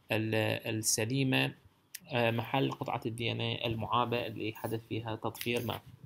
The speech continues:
فاليوم راح، آه، نتكلم عن أنواع الفيكتورات. آه، طبعا الفرق ما بين الفيكتور والفيروس إنه الفيكتور يكون،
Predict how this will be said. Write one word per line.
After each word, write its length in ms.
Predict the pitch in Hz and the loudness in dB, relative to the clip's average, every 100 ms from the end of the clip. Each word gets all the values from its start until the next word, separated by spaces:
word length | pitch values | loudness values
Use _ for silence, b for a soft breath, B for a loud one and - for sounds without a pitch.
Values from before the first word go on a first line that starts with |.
| - - - _ _ _ _ _ - - B B B B | -20 -20 -20 _ _ _ _ _ -20 -20 B B B B
فاليوم 640 | - 160 160 127 151 185 180 | 6 10 10 10 8 10 10
راح، 220 | 156 - | 6 6
آه، 280 | 120 120 - 123 | 4 4 2 -2
نتكلم 520 | 123 - 160 151 147 - | -2 4 6 8 6 2
عن 120 | 139 | 0
أنواع 480 | - 120 127 165 - | 2 4 6 6 4
الفيكتورات. 720 | 123 113 - 110 104 127 - - - | 2 2 -2 2 4 4 2 -4 2
آه، 220 | 110 104 | 2 2
طبعا 340 | - 104 113 | 0 0 0
الفرق 420 | 110 - 165 - | -2 4 4 4
ما 120 | 123 123 | 2 2
بين 200 | 123 117 | 2 0
الفيكتور 500 | 113 135 - 135 113 | -2 -2 2 2 4
والفيروس 760 | 110 110 107 120 147 151 151 | 4 2 2 4 6 6 2
إنه 240 | 113 113 110 | -2 -2 -2
الفيكتور 500 | 110 160 156 - 151 | 0 -2 0 2 4
يكون، 520 | 117 - 147 160 | 2 0 0 2